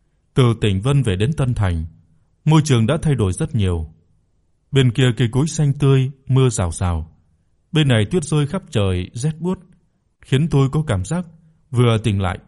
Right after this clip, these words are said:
cách một đời. Nhìn nhà mình, tôi âm thầm cảm thán rất nhiều.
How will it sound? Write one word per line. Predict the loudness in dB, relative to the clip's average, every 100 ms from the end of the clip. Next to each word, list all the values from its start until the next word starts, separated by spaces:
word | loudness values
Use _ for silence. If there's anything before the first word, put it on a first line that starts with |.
| -8
cách | -2
một | -2 -2
đời. | -2 0 -2 -6 -14 _ _ _ _ _ _ _ _ _ _ _ _ _ _ _ _ _ _ 0
Nhìn | 2 2
nhà | 0
mình, | 0 -2 -4 -8 -16 _ 0
tôi | 2 2 0
âm | -2 0
thầm | 0 -2
cảm | -6 -6
thán | -6 -6
rất | -6 -4
nhiều. | -2 -2 -6